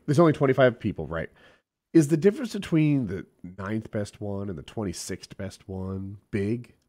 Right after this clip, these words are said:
In racing in particular, it's hard to tell, right? 'Cause y-, like, you,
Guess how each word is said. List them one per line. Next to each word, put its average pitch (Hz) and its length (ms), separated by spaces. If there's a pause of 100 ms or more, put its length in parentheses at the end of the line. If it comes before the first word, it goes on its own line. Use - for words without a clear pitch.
(360)
In 131 160
racing 156 360
in 123 80
particular, 120 460
it's 95 120
hard 113 240
to 101 60
tell, - 460
right? 147 260
'Cause 123 160 (320)
y-, 131 140
like, 139 180
you, 127 140